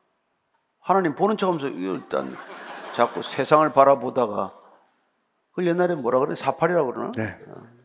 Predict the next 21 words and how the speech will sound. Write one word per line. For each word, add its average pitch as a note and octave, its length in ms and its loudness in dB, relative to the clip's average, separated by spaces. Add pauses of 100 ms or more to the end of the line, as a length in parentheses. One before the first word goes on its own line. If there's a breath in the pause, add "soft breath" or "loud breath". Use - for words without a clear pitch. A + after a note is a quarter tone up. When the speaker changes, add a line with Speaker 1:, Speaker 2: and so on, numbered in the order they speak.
(460)
Speaker 1:
그러지 A3 300 -6
마시고 - 500 -4
그냥 - 300 -14
하나님 F#3+ 380 -6
보고 C#3 180 -4
가시면 - 420 -2
돼요. - 180 -14 (1120)
아브라함을 G3 580 6
불러서 F3 400 -2
복이 G#3 340 0
되게 G3+ 240 2
하신 D#3+ 380 -2
분입니다. F#2 440 -8 (400)
Speaker 2:
음. A#2 160 -16
Speaker 1:
저와 G3+ 240 8
여러분들을 F#3 380 2
불러서 D3+ 260 -2
우리를 F#3+ 400 0
복으로 F3+ 380 4
삼으신 C#3+ 500 -4
분이에요. G2+ 440 -6